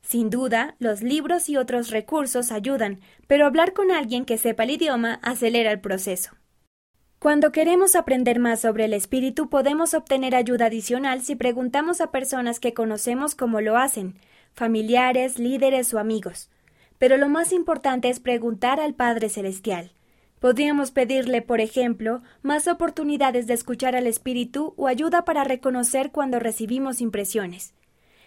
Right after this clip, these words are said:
Si somos humildes, si le pedimos que nos ayude y si tenemos fe en que nos ayudará a aprender cómo sentir el espíritu,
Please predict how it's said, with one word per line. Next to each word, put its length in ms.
Si 180
somos 380
humildes, 580
si 120
le 140
pedimos 400
que 140
nos 180
ayude 560
y 100
si 140
tenemos 460
fe 240
en 100
que 100
nos 200
ayudará 460
a 80
aprender 520
cómo 240
sentir 380
el 100
espíritu, 680